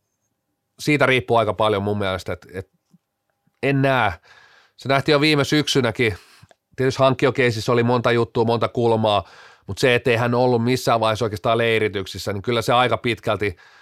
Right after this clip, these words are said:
oli myös painava syy, miksi hänet pudotettiin, pudotettiin kisakoneesta.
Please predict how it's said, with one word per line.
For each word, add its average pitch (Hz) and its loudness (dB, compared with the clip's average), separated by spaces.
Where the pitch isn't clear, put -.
oli 113 0
myös 117 0
painava 113 2
syy, 107 -2
miksi 101 -4
hänet 101 -6
pudotettiin, 98 -4
pudotettiin 117 -2
kisakoneesta. 92 -8